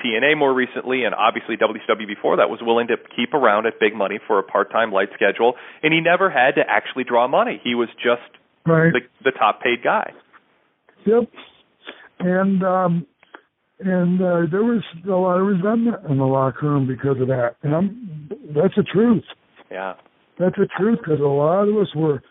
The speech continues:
Speaker 2: were, uh, were working real, you know.
Speaker 1: Yeah.
Speaker 2: I remember being gone twenty-five days a month at one,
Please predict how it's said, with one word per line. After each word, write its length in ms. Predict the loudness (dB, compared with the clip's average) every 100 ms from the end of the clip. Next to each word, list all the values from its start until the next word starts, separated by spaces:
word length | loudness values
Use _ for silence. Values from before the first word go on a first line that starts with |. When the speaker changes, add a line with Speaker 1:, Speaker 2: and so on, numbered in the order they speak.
| _ -20 _ -2
Speaker 2:
were, 240 | 0 0 0
uh, 200 | 0 0
were 180 | 2 2
working 460 | 2 0 -2 -10 -12
real, 1040 | -4 0 0 0 0 -2 -2 -2 -2 -4 -8 _ -2
you 120 | 0
know. 280 | 0 -2 -6 _ _ _ _ _ _ _
Speaker 1:
Yeah. 200 | -20 -20 _ _ _ _ -10
Speaker 2:
I 140 | -2 0
remember 460 | 2 2 2 2 2
being 280 | 2 2 2
gone 180 | 0
twenty-five 460 | 0 0 0 0 0
days 160 | 0 0
a 40 |
month 340 | 0 2 0 0
at 180 | 0 0
one, 300 | -2 -2